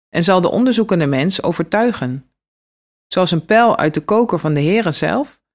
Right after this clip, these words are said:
zal die naam de overtreder van Gods wet verwonden en zal hen in berouw tot God leiden,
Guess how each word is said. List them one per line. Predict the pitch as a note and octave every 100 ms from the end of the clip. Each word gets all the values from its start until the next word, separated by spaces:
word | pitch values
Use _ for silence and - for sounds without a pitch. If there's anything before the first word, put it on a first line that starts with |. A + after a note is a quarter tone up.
| _ _
zal | - D#3+
die | D3 A#3
naam | A#3+ F#3 G3
de | F3 -
overtreder | C#3+ D3 - F#3+ B3 C4+
van | C4 C#3+
Gods | - C4+
wet | - G#3+
verwonden | - D#3 E3 G#3 D#3+ C#3 D3+ _ _ _ _ _
en | - E3
zal | G3+ A#3 C#4
hen | B3
in | A#3 F3
berouw | D#3 D3+ F3+
tot | A3+ F3+
God | - B3+
leiden, | A3+ E3+ C#3+ C3 C#3+